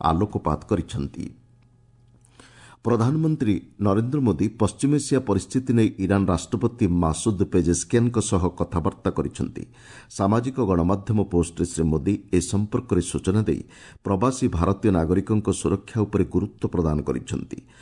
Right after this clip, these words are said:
ସଂଘର୍ଷ ବୃଦ୍ଧି, ସାଧାରଣ ନାଗରିକଙ୍କ ଜୀବନହାନି ଏବଂ ଭିତ୍ତିଭୂମି କ୍ଷେତ୍ରର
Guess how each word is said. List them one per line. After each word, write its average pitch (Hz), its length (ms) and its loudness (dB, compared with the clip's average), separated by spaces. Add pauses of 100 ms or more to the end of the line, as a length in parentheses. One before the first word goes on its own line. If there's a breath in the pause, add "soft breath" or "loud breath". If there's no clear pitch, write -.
(120)
ସଂଘର୍ଷ 87 520 0 (120)
ବୃଦ୍ଧି, 78 380 -2 (140)
ସାଧାରଣ 92 460 2
ନାଗରିକଙ୍କ 90 640 0
ଜୀବନହାନି 87 640 0 (380 loud breath)
ଏବଂ 101 280 2
ଭିତ୍ତିଭୂମି 135 600 0
କ୍ଷେତ୍ରର 104 460 0